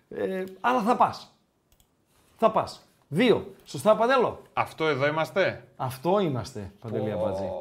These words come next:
Speaker 1: Ε, και ποιο είναι
Speaker 2: Εσύ
Speaker 1: πιο ωραίο από αυτό που
Speaker 2: παράδεισος,
Speaker 1: δείχνεις;
Speaker 2: ρε εσύ.
Speaker 1: Ναι. Θαλάσσανα τρία.
Speaker 2: Ωραία.
Speaker 1: Τρία.
Speaker 2: Να βρω και Φαλάσσαρα. Θέλω να
Speaker 1: Στο,
Speaker 2: τα δω τώρα.
Speaker 1: στο τέσσερα. Ε, ο Φαλάσσαρα μην τα βλέπεις.
Speaker 2: Γιατί;
Speaker 1: Άνοιξε άλλο θα δεις.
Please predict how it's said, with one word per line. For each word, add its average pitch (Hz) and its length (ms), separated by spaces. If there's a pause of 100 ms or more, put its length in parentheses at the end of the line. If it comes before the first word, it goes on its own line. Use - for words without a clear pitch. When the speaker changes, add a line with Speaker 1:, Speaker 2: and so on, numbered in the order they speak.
(380)
Speaker 1:
Ε, 143 160
και 135 140
ποιο 196 220
είναι 233 100
Speaker 2:
Εσύ 220 220
Speaker 1:
πιο 240 120
ωραίο 202 180
από 135 80
αυτό 135 140
που 165 240
Speaker 2:
παράδεισος, 131 220 (160)
Speaker 1:
δείχνεις; 101 120
Speaker 2:
ρε 113 60
εσύ. 104 260 (160)
Speaker 1:
Ναι. 135 220 (1080)
Θαλάσσανα 254 640
τρία. 240 380 (600)
Speaker 2:
Ωραία. 110 340 (100)
Speaker 1:
Τρία. 180 300 (1600)
Speaker 2:
Να 101 80
βρω 107 140
και 120 100
Φαλάσσαρα. 120 540
Θέλω 185 160
να 247 60
Speaker 1:
Στο, 214 80
Speaker 2:
τα 180 80
δω 262 160
τώρα. 113 240
Speaker 1:
στο 180 240
τέσσερα. 220 560
Ε, - 20
ο 240 120
Φαλάσσαρα 247 360
μην 254 80
τα 226 100
βλέπεις. 170 440 (280)
Speaker 2:
Γιατί; 131 560
Speaker 1:
Άνοιξε 226 400
άλλο 220 160
θα 131 120
δεις. 101 320